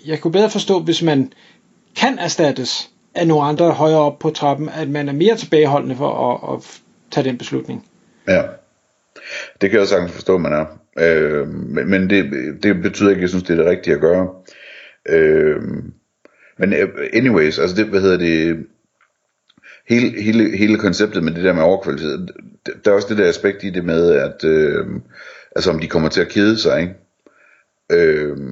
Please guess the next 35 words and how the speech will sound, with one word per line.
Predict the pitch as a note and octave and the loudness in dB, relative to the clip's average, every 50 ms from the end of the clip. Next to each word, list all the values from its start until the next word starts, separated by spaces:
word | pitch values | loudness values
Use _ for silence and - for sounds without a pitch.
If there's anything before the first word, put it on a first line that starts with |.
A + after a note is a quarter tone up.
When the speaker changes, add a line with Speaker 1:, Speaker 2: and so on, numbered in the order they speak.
| G1+ G1+ - C#2 _ _ _ | -12 -14 -18 -20 _ _ _
Speaker 2:
og | - F#2+ - - | -10 -10 -2 0
der, | G2+ G2 F#2+ F#2 F2+ - - B1 - - - | 2 2 4 2 0 -4 -8 -16 -16 -8 -6
det | G2+ | -6
er | F#2 | -6
selvfølgelig | - - G#2+ G#2+ G#2 G2+ | -4 -2 -2 -2 0 0
noget, | G2+ G2+ G2+ | 0 0 0
man | F#2+ E2 D#2+ | 0 -2 -4
skal | - - E2 D#2+ E2 D#2+ D2+ D2 C#2+ - - - - _ _ _ _ _ _ _ - | -2 0 2 2 4 4 2 2 0 -4 -8 -20 -20 _ _ _ _ _ _ _ -4
tale | - F#2+ F#2 F2+ F#2+ G2 F#2 E2+ | 0 2 2 2 2 0 0 0
godt | F2+ F2+ F2 | 2 2 2
og | F2 | 2
grundigt | E2+ F#2 F2 F#2+ F2+ E2+ D#2 | 0 0 -2 -2 0 0 0
om, | D2+ D#2+ E2+ | 0 0 0
når | F2+ F2+ F2 E2 | 0 -2 -2 0
man, | D#2+ D2+ D2+ D2+ D#2 D#2+ D2+ B1+ B1 - - | -2 -2 -2 -4 -4 -6 -6 -8 -10 -12 -10
når | - D#2 E2 | -8 -4 -2
man | E2 D#2 D#2 D2+ | 0 0 0 0
vetter | E2 E2+ F#2 F#2+ F#2+ E2 | 0 0 2 2 2 2
dem, | D2+ C#2+ D2+ | 0 0 -2
når | D#2 D#2 D#2+ | -2 -4 -4
man | D#2+ D#2+ D#2 D2+ D2 C2+ C#2+ D2 C#2+ - - _ _ - - - - - - - - | -4 -4 -6 -6 -6 -8 -10 -10 -12 -14 -16 _ _ -20 -20 -20 -20 -20 -20 -8 -2
har | F2 F2 E2+ | 0 2 2
dem | D#2+ D2+ | 2 2
i | D#2 D#2 | 0 0
ansøgningsprocessen. | E2 F#2+ F#2 G2 D#2+ C#2+ C#2+ C#2+ - - C#2 - - D2+ C#2 C#2 - D#2 D#2 - _ - - - - - - - _ _ - | 0 -2 -2 -2 -2 -2 -2 -6 -6 -8 -6 -2 0 0 0 0 -2 -6 -10 -12 _ -20 -20 -20 -20 -20 -20 -20 _ _ -2
Øhm, | - D#2 D#2+ D#2+ D2+ C2+ C#2 D2 D2 - D2 C#2+ C#2 B1 - - - - | 0 2 2 2 2 0 0 0 -2 -2 -4 -6 -6 -8 -10 -12 -14 -8
men | - E2+ F2 E2+ D#2 | -4 -2 0 0 0
de | E2 E2+ | -2 -6
fleste | - - G2+ G#2+ A2 G#2+ F#2+ - - - D#2 C#2+ C#2 C#2 D#2+ D2+ - - - _ - | -4 0 2 2 4 2 2 0 -2 0 0 2 2 2 0 -2 -8 -12 -10 _ 0
rigtig, | F2+ F#2 F2+ - E2 E2 | 0 0 0 0 0 0
rigtig | E2+ F2 D#2+ D#2 F2+ | 0 0 -4 -4 -4
dygtige | F2 F2+ - - D#2+ D2+ | -4 -4 -2 -4 -4 -2
mennesker, | D#2 D#2+ E2 F#2 F2+ - - C#2+ | -2 0 0 0 0 0 0 0
de, | D2 - - F2+ F#2 F#2 F#2 F2 D#2+ D2+ | -2 -2 -4 -2 0 0 2 2 2 2
øh, | C#2 C2 C2 B1+ A#1+ A1+ A#1 - | 2 2 2 4 2 2 0 -2